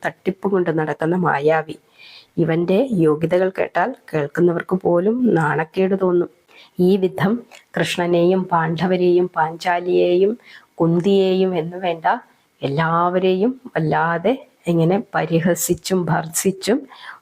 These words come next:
വല്ലാതെ അങ്ങ് പറയുകയാണ്. ചേതിപന്റെ കർണകഠോരങ്ങളായ ആക്ഷേപ ഭർസനങ്ങൾ കേട്ട്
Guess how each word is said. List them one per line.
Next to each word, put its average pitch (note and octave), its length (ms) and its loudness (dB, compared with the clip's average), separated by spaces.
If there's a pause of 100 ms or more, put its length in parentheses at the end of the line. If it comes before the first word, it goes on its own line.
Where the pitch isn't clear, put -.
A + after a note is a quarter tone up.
(120)
വല്ലാതെ D#3+ 440 0
അങ്ങ് F3+ 220 2 (220)
പറയുകയാണ്. E3+ 840 2 (640)
ചേതിപന്റെ F#3+ 720 0 (380)
കർണകഠോരങ്ങളായ F#3+ 1300 2 (120)
ആക്ഷേപ F3+ 480 2 (240)
ഭർസനങ്ങൾ G3 680 2
കേട്ട് F3 400 0